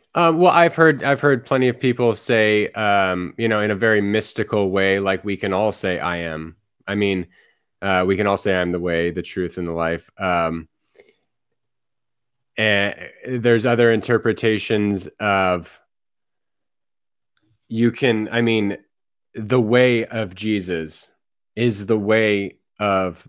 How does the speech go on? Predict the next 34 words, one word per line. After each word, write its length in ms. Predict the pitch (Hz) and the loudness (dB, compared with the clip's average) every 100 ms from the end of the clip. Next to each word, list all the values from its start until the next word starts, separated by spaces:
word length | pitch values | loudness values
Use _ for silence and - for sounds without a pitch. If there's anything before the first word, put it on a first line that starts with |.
| 92 | -8
being 220 | 110 98 | -4 -4
a 40 | |
human 320 | 92 110 95 | -4 -4 -4
in 60 | 92 | -4
the 80 | 90 | -4
world. 440 | 92 98 85 78 - _ _ _ _ _ - | -2 0 -2 -6 -16 _ _ _ _ _ -6
And 480 | 107 101 98 101 - _ _ _ | -2 0 -2 -4 -10 _ _ _
it 80 | 110 | -2
doesn't 240 | 123 120 | -2 0
necessarily 440 | 117 107 123 117 107 | 0 0 2 2 0
mean 440 | 107 107 98 95 - - | 0 0 -2 -4 -12 -10
you 140 | 107 | -4
have 180 | 117 110 | -2 -2
to 80 | 107 | -4
know 380 | 110 117 113 104 | -2 0 0 -2
the 140 | 104 | -2
name 240 | 101 98 | 0 0
of 120 | 98 82 | -2 -2
Jesus 640 | 107 104 92 92 87 - _ _ _ _ | -2 -2 0 -2 -4 -12 _ _ _ _
to, 280 | - 127 101 _ | -2 -2 -2 _
to 480 | - 123 104 98 95 - | 0 4 4 0 -8 -8
be 140 | - 117 | 0 0
a 60 | |
part 260 | 101 120 107 | 2 0 0
of 140 | 90 | -2
that 240 | 92 87 92 | -2 -4 -6
way. 640 | 92 101 98 69 62 80 _ _ _ _ | -6 -4 -4 -8 -14 -20 _ _ _ _
So 460 | - 131 110 101 98 | -6 0 2 2 -2
a 120 | 117 | -6
Buddhist 580 | 101 117 113 101 95 - | -2 2 2 2 0 -8
who 280 | - 110 95 | -2 0 0
practices, 800 | - 110 95 98 - 95 87 - _ _ _ _ _ _ | 0 -2 -2 -6 -10 -10 -10 -14 _ _ _ _ _ _
you 140 | - 95 | -6 -2
know, 340 | 87 80 78 | -2 -2 -8